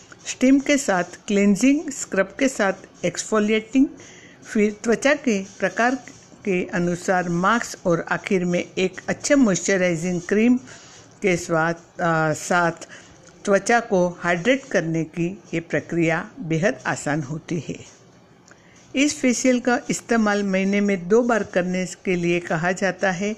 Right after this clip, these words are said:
जिससे बेजान त्वचा में थोड़ी जान आ जाती है। दूसरा है कि आप मुहासे को दूर करने के लिए भी फेशियल करवा सकते हो। इस प्रक्रिया में गहराई से क्लेंजिंग, स्टीमिंग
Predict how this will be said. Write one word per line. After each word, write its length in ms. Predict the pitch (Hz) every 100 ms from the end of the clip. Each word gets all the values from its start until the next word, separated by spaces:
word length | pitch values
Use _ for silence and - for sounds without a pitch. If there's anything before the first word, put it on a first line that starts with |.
| - - - -
जिससे 440 | 151 180 - 196 180
बेजान 500 | 175 190 202 247 226
त्वचा 440 | - 185 175 175
में 220 | 170 175 175 170
थोड़ी 320 | 165 175 254 - 170
जान 300 | 170 160 160
आ 100 | 139
जाती 440 | 131 127 117 123 127
है। 220 | 131 - - - _ _ _ - - - - _ _ 233
दूसरा 340 | 208 - 254
है 240 | 247 254 254
कि 220 | 254 240
आप 220 | 220 226
मुहासे 500 | 233 185 196 254 -
को 420 | 240 240 233 240 254 - - -
दूर 180 | 180 240
करने 340 | 247 247 233 226
के 160 | 233
लिए 220 | 220 220 202
भी 180 | 220
फेशियल 580 | 220 - 170 - 214 233 - - - - - -
करवा 260 | 175 170
सकते 460 | 160 156 - - 147
हो। 300 | 139 - - - _ - - - - _ - - - - - - -
इस 140 | 262 -
प्रक्रिया 500 | 254 247 254 247 240
में 340 | 240 233 190
गहराई 340 | 190 196 220
से 240 | 220 226 208
क्लेंजिंग, 600 | 214 202 196 185 208 202
स्टीमिंग 560 | - 214 196 208 214